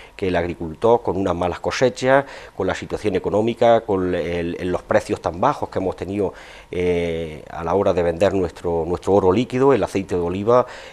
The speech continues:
el pedirle ese esfuerzo al agricultor, ¿no? Por eso las últimas intervenciones que se han hecho en Caminos Rurales han sido financiadas, eh,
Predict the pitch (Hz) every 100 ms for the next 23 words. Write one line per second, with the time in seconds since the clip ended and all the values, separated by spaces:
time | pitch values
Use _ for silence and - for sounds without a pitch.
0 | - 98 - 95 104 110 - - 107 92
1 | 92 85 87 85 80 85 73 90 104 87
2 | 95 - 107 104 - - - 90 98 -
3 | 104 95 95 82 85 82 113 131 127 -
4 | 95 90 - 87 95 90 90 85 82 90
5 | 104 101 87 - 98 98 - - - 117
6 | 101 92 - 127 117 82 - - - 95
7 | 95 92 90 90